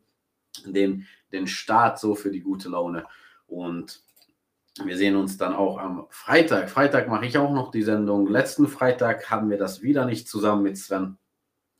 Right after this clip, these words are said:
Ich war nämlich noch auf dem Weg nach Hause, gerade als die Sendung, äh, nee, Freitag gab es ja keine Sendung wegen dem Hackerfehler. Ähm, aber,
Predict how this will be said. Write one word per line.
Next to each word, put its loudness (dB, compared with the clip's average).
Ich -4
war 0
nämlich -4
noch -6
auf -8
dem -6
Weg 4
nach -8
Hause, 6
gerade 4
als -4
die -14
Sendung, -4
äh, -18
nee, -6
Freitag -4
gab -4
es -16
ja -10
keine -14
Sendung -10
wegen -8
dem -8
Hackerfehler. -8
Ähm, -4
aber, -2